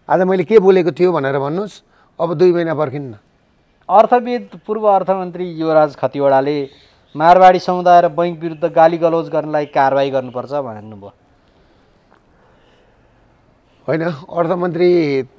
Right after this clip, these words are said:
Speaker 1: यो बिग्रेकै ग-, युवराज खतिवडा भन्-, जो, आ,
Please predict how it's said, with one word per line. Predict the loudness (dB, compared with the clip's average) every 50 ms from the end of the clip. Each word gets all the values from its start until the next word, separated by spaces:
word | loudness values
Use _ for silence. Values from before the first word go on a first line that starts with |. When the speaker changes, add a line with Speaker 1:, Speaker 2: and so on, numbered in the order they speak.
| _ _ _ _ _ _ -12
Speaker 1:
यो | -4 0 2 4 6 6 4 4 0 0
बिग्रेकै | 0 0 2 4 6 6 6 6 2 0 -2 -4 -6 -8 -12 -16 -20 -20 -8
ग-, | -4 -2 -2 -2 -2 -4 -4 -6 -8 -10 -12 -14 -16 -16 -14 -12 -4 0
युवराज | 2 4 4 4 2 2 -2
खतिवडा | -6 -6 -4 -2 -2 0 0 0
भन्-, | 0 -2 -4 -6 -8 -10 -14 -16 -16 -18 -20 -20 -20 -20 -18 -16 -16 -16 -16 -18 -14 -10
जो, | -6 -4 -2 -2 -4 -6 -10 _ _ _ _ _ _ _ _ _ _ _ _ _ _ -20 -14
आ, | -12 -10 -10 -8 -10 -10 -12 -14 -14 -16 -16 -16 -18